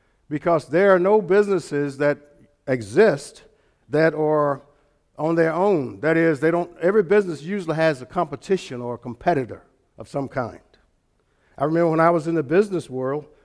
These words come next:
we had all kinds of competitors. I didn't even understand that there, I was in the oil business, and I didn't know that there were that many oil businesses in this country.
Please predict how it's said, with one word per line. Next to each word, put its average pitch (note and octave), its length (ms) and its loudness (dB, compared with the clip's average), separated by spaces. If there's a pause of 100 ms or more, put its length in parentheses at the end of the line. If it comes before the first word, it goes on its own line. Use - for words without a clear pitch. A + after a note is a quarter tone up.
(160)
we D#3+ 100 -2
had E3+ 140 4
all E3+ 180 0
kinds F#3 320 -2
of A#2+ 60 -16
competitors. A#2 720 -6 (280)
I D3+ 140 6
didn't G3+ 160 6
even F#3+ 140 2
understand F#3 580 4
that D#3 160 2
there, E3+ 400 4
I D3+ 120 -2
was F3 180 -2
in E3 60 0
the E3 60 0
oil G#3 220 4
business, C3+ 540 -6 (320)
and C3 100 0
I F3+ 80 8
didn't G3 180 4
know F#3+ 140 2
that E3+ 140 0
there F3 120 4
were E3 120 0
that F3 240 2
many F3+ 180 0
oil F#3+ 260 2
businesses F3 580 0
in F#3+ 120 0
this F3+ 160 -2
country. F3+ 680 -6